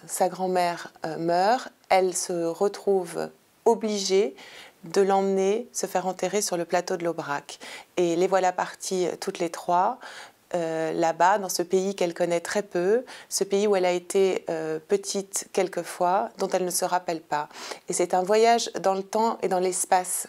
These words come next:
qu'elle va effectuer. Elle va, euh, se retrouver confrontée à des secrets de famille, aux secrets aussi de cette terre d'Aubrac,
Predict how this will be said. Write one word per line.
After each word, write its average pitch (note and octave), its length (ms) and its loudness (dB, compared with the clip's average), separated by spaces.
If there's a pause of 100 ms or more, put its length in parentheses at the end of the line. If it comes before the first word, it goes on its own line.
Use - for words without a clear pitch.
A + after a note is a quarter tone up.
qu'elle E3+ 180 -2
va E3+ 160 0
effectuer. - 580 -6 (720)
Elle F#3 180 2
va, F#3 400 2 (120)
euh, F3 140 0
se - 160 -4
retrouver F#3 380 -2
confrontée G3 680 0
à E3+ 300 -2
des E3 140 -6
secrets - 280 -4
de F3 60 -8
famille, G3 560 0 (400)
aux F3+ 80 0
secrets G3 340 0
aussi G#3 320 2
de A3+ 60 -8
cette F3+ 180 -2
terre F#3+ 180 0
d'Aubrac, F#3 600 -2